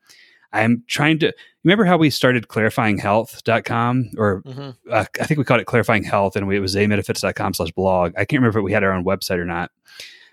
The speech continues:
Speaker 1: but we started it, and we actually s-, just started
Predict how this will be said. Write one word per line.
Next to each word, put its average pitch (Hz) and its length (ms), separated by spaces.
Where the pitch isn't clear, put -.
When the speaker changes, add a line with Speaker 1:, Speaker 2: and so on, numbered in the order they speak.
Speaker 1:
but 120 60
we 117 80
started 165 380
it, 110 180
and 110 220
we 127 100
actually 127 380
s-, - 160
just - 260
started 107 380